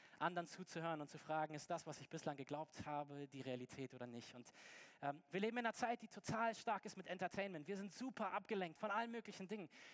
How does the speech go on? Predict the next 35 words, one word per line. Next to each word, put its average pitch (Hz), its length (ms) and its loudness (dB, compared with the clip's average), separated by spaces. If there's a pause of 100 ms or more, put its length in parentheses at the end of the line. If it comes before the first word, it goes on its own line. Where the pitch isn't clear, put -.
Wir 185 100 0
könnten 214 320 0
achtundvierzig 196 640 0
Stunden 208 380 0
am 156 160 2
Tag, 160 260 6 (180)
quasi, 156 260 0
wenn 160 100 0
es - 60 -8
so 170 60 -4
viele 170 200 2
gäbe, 202 420 4 (280)
uns 185 200 -2
bespaßen 214 480 4
mit 202 100 2
allen 214 200 4
möglichen 220 420 -6
Dingen. 208 320 -2 (340)
Und 185 140 0
dabei 233 200 6
verlieren 233 360 2
wir 220 80 0
manchmal 233 540 2
die 180 160 -6
wirklich 214 440 -2
wichtigen 180 440 -2
Fragen 165 500 0
aus 156 260 -6
dem 143 160 -4
Blick, 175 320 -2 (640)
nämlich, 165 420 0
warum 180 220 2
bin 170 120 -2
ich 156 100 -6
hier? 208 340 -2